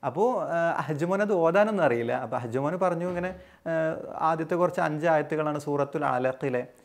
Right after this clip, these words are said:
അപ്പോ ഉമ്മ ചോദിച്ചു, "എന്നാ അഞ്ച് ആയത്തുകള് മോനെ ഉമ്മ ഓതി തരട്ടെ?" എന്ന് ചോദിച്ചു.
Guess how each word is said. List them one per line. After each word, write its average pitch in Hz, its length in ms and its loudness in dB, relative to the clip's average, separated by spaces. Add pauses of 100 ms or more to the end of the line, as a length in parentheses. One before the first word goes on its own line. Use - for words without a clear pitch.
(240)
അപ്പോ 226 540 4
ഉമ്മ 175 260 2
ചോദിച്ചു, 131 600 -4 (240)
"എന്നാ 262 160 2
അഞ്ച് 175 340 4
ആയത്തുകള് 127 560 2 (180)
മോനെ 135 440 0 (220)
ഉമ്മ 160 220 0
ഓതി 156 300 6
തരട്ടെ?" 139 360 0
എന്ന് 117 100 -2
ചോദിച്ചു. - 260 -12